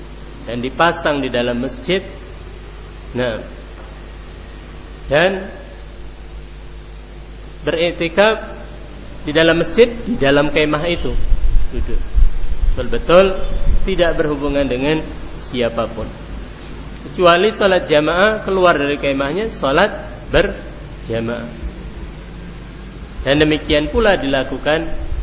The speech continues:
ketika istri-istri Nabi sallallahu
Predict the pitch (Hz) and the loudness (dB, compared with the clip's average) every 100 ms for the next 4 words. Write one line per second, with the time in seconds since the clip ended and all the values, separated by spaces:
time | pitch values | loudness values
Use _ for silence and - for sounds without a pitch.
0 | - - - - - 143 - 143 156 151 | -4 -6 -8 -10 -8 -8 -6 -2 0 0
1 | 147 - 147 135 - 139 135 151 135 139 | -4 -6 -6 -6 -6 -4 2 2 2 0
2 | - 135 131 131 127 | 0 0 0 0 0